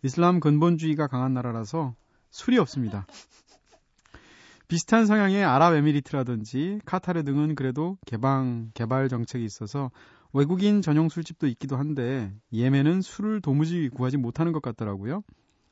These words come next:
그런 나라라면 일 등석에 태워줘도 안 갑니다. 억만금을 줘도 못 갑니다.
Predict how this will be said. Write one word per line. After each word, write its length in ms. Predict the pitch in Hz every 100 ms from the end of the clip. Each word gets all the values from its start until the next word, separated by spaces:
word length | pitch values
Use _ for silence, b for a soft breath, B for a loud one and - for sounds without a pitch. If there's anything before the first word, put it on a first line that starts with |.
| _
그런 240 | - 143 170
나라라면 640 | 156 135 123 131 160 117 - b b
일 200 | 135 156
등석에 560 | 170 202 185 165 180 202
태워줘도 360 | 160 180 151 151
안 100 | 104
갑니다. 420 | 104 90 90 90 _ _ _ -
억만금을 680 | 127 147 156 160 139 143 139
줘도 300 | 127 170 185
못 120 | 127 131
갑니다. 460 | 151 123 92 87